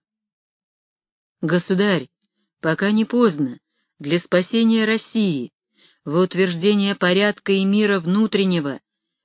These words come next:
повелите без замедления созвать народных представителей, избранных для сего равно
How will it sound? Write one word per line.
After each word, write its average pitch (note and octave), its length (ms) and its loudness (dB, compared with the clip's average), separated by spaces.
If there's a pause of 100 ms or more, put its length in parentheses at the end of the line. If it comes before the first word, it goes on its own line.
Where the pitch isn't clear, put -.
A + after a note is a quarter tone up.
(240)
повелите A3 520 0
без G#3 200 0
замедления G#3+ 800 0
созвать E3+ 480 -2
народных F3 520 -2
представителей, F3+ 920 0 (460)
избранных G#2 920 0
для D3+ 220 -2
сего F#3+ 580 2 (560)
равно G3+ 680 4